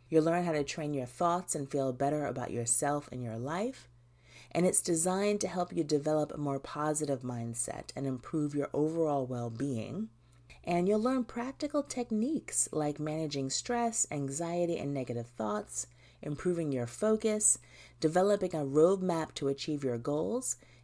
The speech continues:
and just knowing the value of your worth and feeling contentment. Now, your registration includes private invitation link to the live workshop.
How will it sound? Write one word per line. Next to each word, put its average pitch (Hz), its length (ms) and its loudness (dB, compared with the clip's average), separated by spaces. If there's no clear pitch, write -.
and 170 160 -2
just 240 320 2
knowing 185 380 0
the 151 100 0
value 160 600 -2
of 139 160 -6
your 131 160 -2
worth 143 520 -6
and 127 200 -6
feeling 131 360 -4
contentment. 117 720 -10
Now, 160 80 2
your 165 200 6
registration 202 600 2
includes 151 520 2
private 139 420 0
invitation 123 640 -4
link 208 400 -2
to 175 100 -4
the 147 120 -2
live 123 280 -2
workshop. 151 720 -4